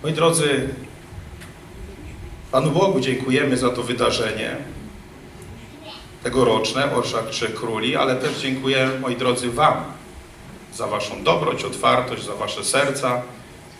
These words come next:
za to podejmowanie tej idei współpracy z tymi, którzy tworzą Orszak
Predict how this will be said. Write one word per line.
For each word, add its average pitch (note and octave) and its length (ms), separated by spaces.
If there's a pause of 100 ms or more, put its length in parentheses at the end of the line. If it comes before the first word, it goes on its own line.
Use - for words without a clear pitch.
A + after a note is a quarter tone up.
(800)
za D3 140
to D3 120
podejmowanie D3 1120 (840)
tej C3+ 340
idei C3+ 560 (1400)
współpracy E3 840 (520)
z - 140
tymi, F3+ 240
którzy C#3+ 540 (440)
tworzą C#3+ 600 (1300)
Orszak C#3 520